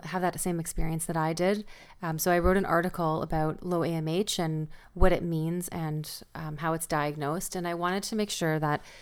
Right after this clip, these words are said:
every other person should consider their fertility a little sooner than I did,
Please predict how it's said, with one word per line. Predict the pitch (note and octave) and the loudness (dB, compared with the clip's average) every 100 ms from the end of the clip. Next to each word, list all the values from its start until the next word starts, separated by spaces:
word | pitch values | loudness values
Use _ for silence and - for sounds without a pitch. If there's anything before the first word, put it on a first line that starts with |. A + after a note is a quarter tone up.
| - - | -20 -8
every | G#3 G3+ A3+ | -6 -4 -4
other | A#3 | 0
person | - E3+ - E3 E3 D#3+ - | 8 8 8 -2 -6 -8 -10
should | - F3+ | -8 -8
consider | - F3 F3+ F3 | -8 -8 -4 -2
their | F3+ F3 | 0 -2
fertility | E3+ - E3+ E3+ | -4 -4 -2 2
a | F3+ | 2
little | G#3+ G#3+ | 2 2
sooner | - F#3+ F3+ | 0 0 0
than | E3+ | -2
I | E3 F3 | -2 -2
did, | F3 F#3 F3+ | 2 2 0